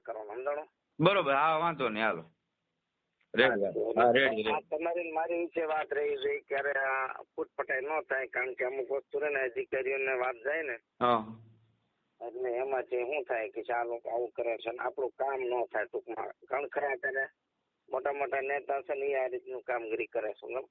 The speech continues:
Speaker 2: બરોબર.
Speaker 1: એટલે અમુક માણસોનું ન થાય તો ઈ પછી શું છે કે હું મોઢા ફાડતા જઈને આપણે જરીક વાર દેવા પડે એમ મારે કહું.
Speaker 2: હા, તમે PhonePe, Google Pay વાપરો છો?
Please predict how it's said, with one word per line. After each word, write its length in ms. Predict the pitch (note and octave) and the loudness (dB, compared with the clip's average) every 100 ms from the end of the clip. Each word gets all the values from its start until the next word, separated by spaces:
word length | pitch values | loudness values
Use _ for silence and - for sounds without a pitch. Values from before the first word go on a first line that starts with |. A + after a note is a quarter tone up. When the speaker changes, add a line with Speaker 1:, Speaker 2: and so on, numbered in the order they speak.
| _ _ - | _ _ 2
Speaker 2:
બરોબર. 480 | B2+ A#2+ F#2+ F2 E2+ - _ _ _ _ _ - - - - A#2+ | 4 6 4 2 0 -2 _ _ _ _ _ -20 -20 -20 -8 -6
Speaker 1:
એટલે 260 | C3 C3+ C#3 C#3 - | -2 0 0 0 -2
અમુક 220 | D3 D3 B2+ | -4 -4 -2
માણસોનું 460 | D3+ D3 D3+ D3 | -2 -2 -2 0
ન 200 | D#3 D#3 | 0 0
થાય 200 | D3+ D3 | -2 -2
તો 60 | D#3 | -2
ઈ 160 | D3+ - | -4 -4
પછી 320 | D3 D#3 D3+ | -4 -4 -4
શું 180 | E3+ D3 | -4 -2
છે 80 | C#3+ | -2
કે 60 | C#3 | 0
હું 180 | C#3 | -2
મોઢા 340 | C#3 C#3+ C3+ B2+ | -2 -2 -2 -2
ફાડતા 360 | C3 C3 B2+ B2 | -4 -2 -4 -4
જઈને 220 | C#3 B2+ | -2 -2
આપણે 300 | A2 B2 A#2 | 0 -2 -2
જરીક 220 | C3 A#2 | -2 -2
વાર 160 | A#2 G#2+ _ B2 | -4 -4 _ -4
દેવા 300 | D3 B2+ G#2+ | -2 -2 -2
પડે 160 | A2+ A2+ A2+ | -4 -2 -4
એમ 80 | G#2 | -4
મારે 180 | G#2 F#2 | -8 -8
કહું. 180 | - - _ _ - | -10 -14 _ _ 2
Speaker 2:
હા, 380 | B2+ A#2+ A2+ A2 | 4 4 2 2
તમે 240 | D#3+ F3+ E3 D3 B2 - | 2 4 4 4 2 4
PhonePe, 420 | E3+ F3+ F#3 F3 | 4 6 2 4
Google 240 | F3+ F#3 F3 | 4 6 8
Pay 140 | F#3 F3+ | 8 6
વાપરો 300 | F#3 G#3 | 4 0
છો? 120 | F#3+ | 0